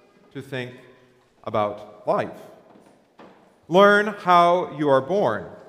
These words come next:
Your death you can do all by yourself, <laughs> unlike your birth.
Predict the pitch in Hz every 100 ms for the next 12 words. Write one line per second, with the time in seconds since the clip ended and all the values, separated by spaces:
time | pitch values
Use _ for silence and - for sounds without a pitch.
0 | - - _ _ _ _ _ _ - _
1 | _ _ _ 156 156 233 240 - 165 160
2 | 151 160 151 160 151 - - - - 127
3 | 117 107 165 98 123 - - - - -
4 | _ _ _ _ _ _ _ - 123 110
5 | 107 104 92 135 104